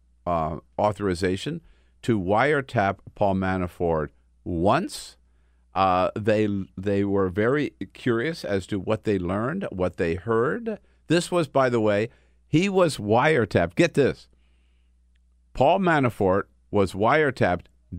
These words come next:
during the campaign and after the campaign. So,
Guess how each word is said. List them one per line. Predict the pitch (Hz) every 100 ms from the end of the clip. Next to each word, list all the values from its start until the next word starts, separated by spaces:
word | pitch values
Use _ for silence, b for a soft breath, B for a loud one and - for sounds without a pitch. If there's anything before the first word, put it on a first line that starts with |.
| -
during | 135 143 180 202 214 214 -
the | 104 110 127
campaign | - 131 123 143 127 131 180 202 220 - _ _ _ _ _ _ _ _ _ _ _ _ -
and | 127 131 131 120 - _ _ _ _ _ _ -
after | 123 - - 73 - - _ _
the | 98
campaign. | - 95 82 90 73 52 - _ _ _
So, | - 113 87